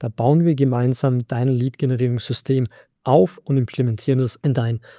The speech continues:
Unternehmen. Bedeutet, wir stellen einmal das ganze Konzept, bauen den Funnel gemeinsam, bauen die Werbekampagne gemeinsam,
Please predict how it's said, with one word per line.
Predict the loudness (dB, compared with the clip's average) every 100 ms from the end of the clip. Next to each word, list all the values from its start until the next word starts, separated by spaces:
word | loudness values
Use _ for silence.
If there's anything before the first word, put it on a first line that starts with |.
| _
Unternehmen. | 0 2 2 0 -2 -8 -10
Bedeutet, | -2 0 2 0 -2 -12 _ -4
wir | -4
stellen | 0 2 2 0
einmal | -2 0 2
das | 0 -2
ganze | -2 -2 -4
Konzept, | -6 -6 -4 -4 -4 -12 _ _ _
bauen | 0 2 4
den | 2
Funnel | -2 -2 -2
gemeinsam, | -2 -2 -4 -4 -4
bauen | -2 0
die | 0
Werbekampagne | -2 -6 -6 -8 -6 -6
gemeinsam, | -4 -4 -4 -4 -6